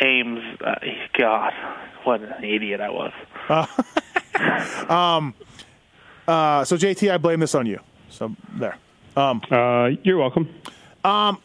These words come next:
Speaker 2: hey, so w-, in our money league on Motocross Fantasy, um,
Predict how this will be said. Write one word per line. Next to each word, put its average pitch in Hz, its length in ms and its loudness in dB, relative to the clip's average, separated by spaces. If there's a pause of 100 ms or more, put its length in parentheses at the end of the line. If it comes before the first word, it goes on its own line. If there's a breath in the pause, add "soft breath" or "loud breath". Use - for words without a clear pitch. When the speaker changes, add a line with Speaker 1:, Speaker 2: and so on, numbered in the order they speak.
Speaker 2:
hey, 214 180 2
so 202 240 2
w-, - 360 -2
in 208 60 4
our 196 120 4
money 240 240 2
league 147 320 2
on 147 160 4
Motocross 156 440 2
Fantasy, 156 540 2 (380 soft breath)
um, 127 520 2